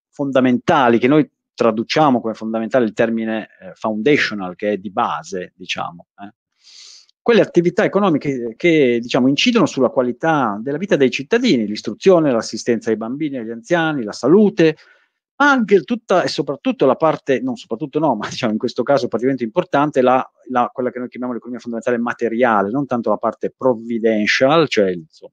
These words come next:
il welfare e le politiche sociali, ma la parte material, eh, fornitura di gas, acqua, energia,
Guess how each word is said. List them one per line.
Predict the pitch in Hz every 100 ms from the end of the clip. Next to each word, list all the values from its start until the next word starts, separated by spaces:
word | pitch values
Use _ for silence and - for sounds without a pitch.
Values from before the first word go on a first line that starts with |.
| _
il | 87
welfare | 95 98 - 98 90
e |
le | 87
politiche | - 98 _ -
sociali, | 190 - 127 160
ma | 143
la | 135
parte | 113 - 110
material, | 101 151 143 113 80 82 _ _ _ _ _ -
eh, | 95
fornitura | - 113 107 107
di | 92
gas, | 98 147 147 - - _
acqua, | 120 131 - 120
energia, | 110 107 113 139 135